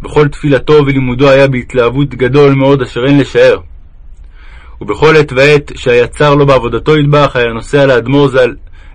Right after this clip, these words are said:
והוא הרבה מאוד בדבריו הנעימים לעוררו ולהחיותו ולחזקו בכל מיני חיזוק. והאדמו"ר ז"ל דיבר עמו שייקח לעצמו בדעתו שיתחזק בעבודתו יתברך, אף אם יעבור עליו מה,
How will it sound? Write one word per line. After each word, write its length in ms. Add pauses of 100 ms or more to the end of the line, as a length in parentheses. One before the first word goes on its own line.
והוא 180
הרבה 300
מאוד 300
בדבריו 460
הנעימים 400
לעוררו 640
ולהחיותו 560
ולחזקו 640
בכל 280
מיני 200
חיזוק. 520 (1300)
והאדמו"ר 460
ז"ל 220
דיבר 300
עמו 220
שייקח 380
לעצמו 360
בדעתו 500
שיתחזק 600
בעבודתו 540
יתברך, 560 (140)
אף 260
אם 140
יעבור 460
עליו 180
מה, 200